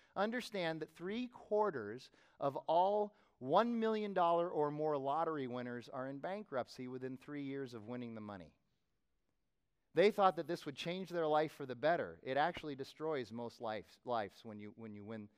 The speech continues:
the lottery. Uh, somebody did a study <laughs> once on, you remember that show, Extreme Home Makeover? I don't think it's still on, but remember, okay,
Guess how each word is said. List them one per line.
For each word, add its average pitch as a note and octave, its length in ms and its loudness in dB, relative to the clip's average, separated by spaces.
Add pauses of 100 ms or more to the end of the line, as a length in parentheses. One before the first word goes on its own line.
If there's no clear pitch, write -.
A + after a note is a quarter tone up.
(200)
the A2 80 -12
lottery. G#2 440 -6 (840)
Uh, C#3 200 4 (160)
somebody G#3+ 380 2
did F3 140 2
a D#3 40 2
study G3 340 2
<laughs> - 0 -
once D#3+ 300 -2
on, D3 240 -2
you D3 60 -10
remember G3 200 -2
that - 180 2
show, D#3+ 240 0
Extreme D#3+ 420 -6
Home D3 220 -2
Makeover? D3 400 -2
I C#3 80 2
don't E3 120 -4
think C3+ 120 -8
it's A#2 140 -10
still A#2 240 -6
on, G#2+ 280 -6
but G2+ 120 -10
remember, B2 260 -10 (280)
okay, D3+ 240 2